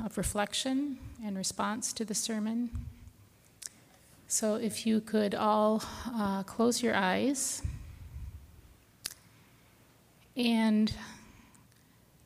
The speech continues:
be aware that prayers of lament are also acts of worship. So if there is something that is troubling you, I'd ask you at this time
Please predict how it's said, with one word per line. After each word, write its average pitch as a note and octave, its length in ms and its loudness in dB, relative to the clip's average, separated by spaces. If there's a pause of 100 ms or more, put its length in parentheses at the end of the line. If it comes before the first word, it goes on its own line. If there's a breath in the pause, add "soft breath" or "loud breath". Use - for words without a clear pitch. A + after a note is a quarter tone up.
(380)
be B3+ 160 6
aware A3+ 560 6
that F#3 540 0
prayers G#3+ 340 10
of G#3 160 -2
lament G3 640 0 (340 loud breath)
are G3+ 140 2
also G3 340 2
acts F#3 340 -2
of F#3 140 -4
worship. G3+ 480 -4 (1400 soft breath)
So G#3 340 2
if G3+ 140 0
there G#3 220 4
is G3+ 120 2
something A#3 560 2
that G3+ 280 0
is A#3 260 0
troubling G3 460 0
you, F#3+ 400 -2 (1500 loud breath)
I'd G#3 240 0
ask F#3+ 300 0
you A3 80 6
at G#3 120 0
this A3 260 4
time G#3 580 -2